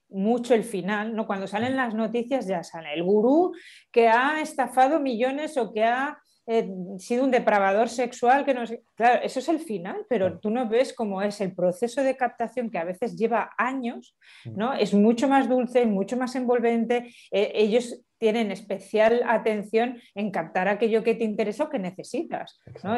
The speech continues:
Speaker 1: Entonces, una cosa también que es muy habitual, mm,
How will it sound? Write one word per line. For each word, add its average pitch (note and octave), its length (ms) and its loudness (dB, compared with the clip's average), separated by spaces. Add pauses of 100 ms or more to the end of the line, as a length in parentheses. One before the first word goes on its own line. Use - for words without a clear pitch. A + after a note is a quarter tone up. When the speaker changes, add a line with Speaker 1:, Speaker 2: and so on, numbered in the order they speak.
(120)
Speaker 1:
Entonces, A#3+ 320 -2 (240)
una G3 300 -2
cosa A#3 240 -2
también A3+ 320 0
que G3+ 80 -4
es F3+ 100 -4
muy G3+ 120 -2
habitual, G#3+ 560 0 (260)
mm, G3+ 240 -6